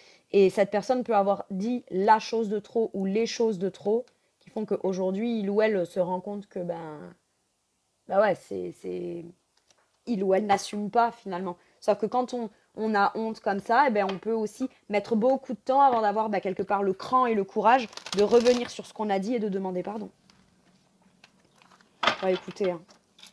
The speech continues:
Ouais, cette personne a honte. Cette personne a honte de lui ou d'elle ou de son comportement, de ce que, ouais. Et c'est peut-être pour ça que cette personne met du temps à revenir. Pas parce qu'il s'en fout de vous, hein. Non,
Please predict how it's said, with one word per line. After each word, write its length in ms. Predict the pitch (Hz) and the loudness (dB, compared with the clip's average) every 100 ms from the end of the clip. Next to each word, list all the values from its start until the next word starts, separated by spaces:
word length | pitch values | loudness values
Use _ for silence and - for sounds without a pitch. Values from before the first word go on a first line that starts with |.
| - | -6
Ouais, 80 | 269 | -6
cette 180 | - 175 | -4 -4
personne 300 | 180 208 185 | -4 -2 0
a 140 | 175 | 0
honte. 340 | 269 311 - - _ _ _ _ _ _ - - _ _ - | -2 -8 -10 -20 _ _ _ _ _ _ -16 -16 _ _ -14
Cette 160 | 196 | -4
personne 300 | 202 190 202 | -2 0 2
a 120 | 190 - | 2 0
honte 200 | 220 202 | -2 2
de 80 | |
lui 380 | 185 190 240 269 | 0 0 2 2
ou 100 | 254 | 2
d'elle 260 | 190 208 240 | 2 2 2
ou 80 | 214 | 0
de 120 | 196 | -4
son 220 | - 180 | -4 -8
comportement, 800 | 180 185 190 - 196 196 226 254 | -8 -8 -8 -4 -4 0 0 0
de 140 | 226 | -2
ce 160 | 202 - | -4 -8
que, 520 | - 190 180 170 165 | -4 0 0 0 0
ouais. 160 | 170 - _ - - - - - - - - - - _ _ _ _ _ _ _ _ _ - - - - - - - - | 0 -2 _ -20 -20 -16 -16 -16 -20 -16 -12 -10 -12 _ _ _ _ _ _ _ _ _ -20 -16 -14 -12 -14 -16 -10 4
Et 80 | 214 | 6
c'est 140 | 214 | 4
peut-être 220 | - 202 | 0 -2
pour 140 | 208 - | -4 2
ça 120 | - | 2
que 60 | |
cette 160 | 247 196 | 2 -6
personne 300 | 185 - 196 | -6 -4 -4
met 120 | 190 | -4
du 160 | 175 185 | -6 -6
temps 240 | - 240 | 0 2
à 40 | 214 | 4
revenir. 460 | 185 190 240 269 - _ - | 2 -2 -2 -4 -6 _ -2
Pas 120 | 294 | 0
parce 200 | - 233 | 6 4
qu'il 260 | - 226 202 | 4 -6 -6
s'en 220 | - 208 | -4 -6
fout 380 | - - 311 254 | -6 -6 -4 -2
de 100 | 202 | -2
vous, 300 | 220 320 185 | 0 0 0
hein. 100 | 214 _ - | -4 _ -6
Non, 260 | 226 294 | 0 2